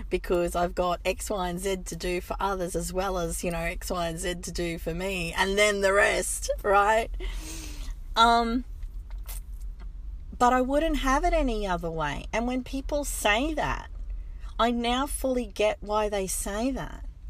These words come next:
because sometimes in the crazy juggle comes not only our, our biggest lessons, but our biggest rewards and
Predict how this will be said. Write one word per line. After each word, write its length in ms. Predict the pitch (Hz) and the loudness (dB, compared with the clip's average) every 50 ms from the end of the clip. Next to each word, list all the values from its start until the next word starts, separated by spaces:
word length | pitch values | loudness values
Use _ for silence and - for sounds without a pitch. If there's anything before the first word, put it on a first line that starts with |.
| - - - - - - - | -10 -10 -10 -10 -8 -6 -4
because 420 | 220 226 - - 240 233 233 220 | -4 -4 -4 0 0 0 0 0
sometimes 840 | - - - 247 247 285 302 294 - - 262 240 233 214 226 220 - | -2 -2 -2 0 0 0 0 -2 -4 -4 -2 -2 -2 -2 -2 -4 -6
in 180 | - 214 214 214 | -6 -6 -4 -4
the 60 | 202 | -6
crazy 520 | - - - 214 208 214 208 190 - 202 | -6 -4 0 0 0 0 0 -4 -6 -8
juggle 680 | 180 165 - 190 185 208 226 208 202 175 160 - - - - - - - - - - - - - - - - | -6 -4 -2 0 2 2 0 0 -4 -8 -8 -8 -10 -10 -12 -14 -14 -14 -12 -12 -10 -10 -10 -10 -10 -10 -6
comes 280 | - - 233 233 226 - | -2 0 0 0 0 0
not 240 | 233 233 247 269 311 | 0 0 2 2 2
only 220 | 302 285 262 240 | 2 2 2 0
our, 160 | 220 208 202 - | 0 0 -2 -4
our 160 | - 190 190 185 | -4 -4 -2 -2
biggest 420 | 160 196 185 185 185 165 - - | -2 -2 0 0 -2 -2 -2 -2
lessons, 760 | 175 170 185 220 - - 180 156 143 135 175 - - - - - - - - - - - - | 0 0 0 -2 -2 -4 -4 -2 -4 -6 -6 -8 -10 -10 -10 -10 -10 -10 -10 -10 -10 -4 0
but 160 | - 262 262 | 2 4 4
our 120 | 269 254 | 4 2
biggest 420 | 247 277 277 262 285 294 - - - | 0 -2 -4 -2 -2 -4 -4 -4 -2
rewards 880 | 302 285 254 214 190 180 180 185 175 160 160 - - - - - - - - - - - - - - - - - - - - - - - - - - - | -2 -2 0 0 2 2 4 4 2 2 -2 -8 -8 -8 -8 -10 -10 -10 -10 -12 -10 -10 -10 -10 -10 -10 -10 -10 -12 -14 -14 -14 -12 -12 -12 -8 -4 -2
and 380 | 208 220 226 226 226 226 226 | 0 0 0 0 -2 -6 -8